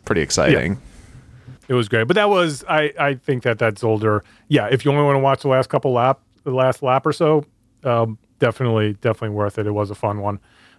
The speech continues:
Speaker 2: uh, to watch. And, um, you know, I mean, that, that's that thing that Brand has over all of them at this point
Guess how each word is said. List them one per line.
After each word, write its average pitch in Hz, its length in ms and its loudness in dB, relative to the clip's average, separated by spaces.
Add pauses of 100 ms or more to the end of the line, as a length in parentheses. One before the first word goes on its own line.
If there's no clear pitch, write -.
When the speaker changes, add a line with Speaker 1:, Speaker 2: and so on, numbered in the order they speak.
Speaker 2:
uh, 101 200 -8
to - 120 -8
watch. 104 400 2
And, 113 200 -2
um, 113 420 0 (920)
you 135 100 2
know, 131 260 2
I 143 80 0
mean, 127 320 0
that, 131 280 -4
that's 131 260 0
that 151 200 0
thing 165 260 2
that 117 180 0
Brand 123 300 0
has 135 300 2
over 117 240 2
all 123 220 4
of 110 100 0
them 107 200 -4
at 104 100 -10
this 107 180 -2
point 110 360 -2